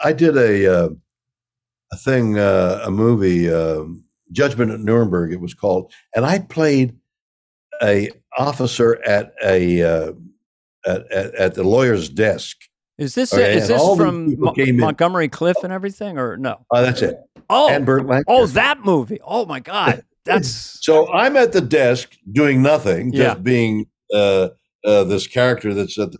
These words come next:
Speaker 1: desk, but I'm seeing everybody come in because everybody comes in to testify.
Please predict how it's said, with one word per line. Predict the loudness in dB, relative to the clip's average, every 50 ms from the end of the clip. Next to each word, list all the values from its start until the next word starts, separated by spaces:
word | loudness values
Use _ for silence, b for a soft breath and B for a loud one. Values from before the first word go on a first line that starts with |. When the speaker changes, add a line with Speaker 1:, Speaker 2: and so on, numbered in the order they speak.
| _ 0
Speaker 1:
desk, | 2 2 2 2 -2 b b b b b b b b b _ _ _
but | 0 2
I'm | 2 2 2
seeing | 0 -2 -2 2 4 4 6 6 4 4 2 2 0
everybody | 0 2 2 2 4 4 2 2
come | 0 0 0 2
in | 4 4 4 2
because | 2 0 0 0 2
everybody | 2 2 2 0 -2
comes | -2 0 -2 0 0 -2
in | -2 -2
to | -4 -4
testify. | -2 -2 -2 -2 -6 -10 -12 -12 -14